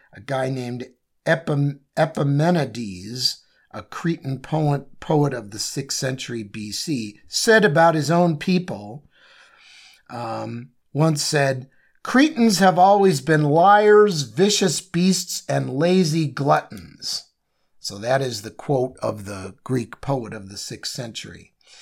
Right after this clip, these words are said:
And Paul goes on and says, "That testimony is true." So I, I guess, um,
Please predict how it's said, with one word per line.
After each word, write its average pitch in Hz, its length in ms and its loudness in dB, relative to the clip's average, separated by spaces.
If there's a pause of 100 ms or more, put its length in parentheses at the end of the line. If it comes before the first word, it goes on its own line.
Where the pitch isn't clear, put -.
(320)
And 117 100 -10
Paul 165 220 4
goes 151 160 -4
on 160 80 0
and 143 100 -4
says, 143 240 -4
"That 254 240 4
testimony 180 640 2
is 156 180 0
true." 247 720 0 (560)
So 131 640 -2 (120)
I, 110 360 -14
I 120 40 -10
guess, 135 440 0
um, 113 460 -6